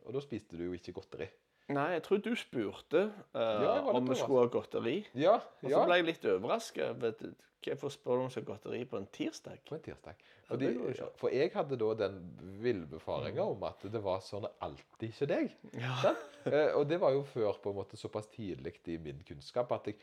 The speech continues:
Speaker 1: jeg visste jo egentlig reglene for, eh, overskudd og alt det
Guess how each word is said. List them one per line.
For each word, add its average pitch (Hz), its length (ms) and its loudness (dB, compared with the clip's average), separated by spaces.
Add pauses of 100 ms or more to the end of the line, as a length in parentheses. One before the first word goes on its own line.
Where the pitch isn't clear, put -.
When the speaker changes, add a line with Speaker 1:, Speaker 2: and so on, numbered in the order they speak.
(160)
Speaker 1:
jeg 110 100 -10
visste - 360 -12
jo 131 60 2
egentlig 104 560 -2
reglene 80 580 -4
for, 76 320 -6 (160)
eh, 67 160 -4
overskudd 76 580 -6
og 73 80 -2
alt 69 140 -6
det 71 80 -8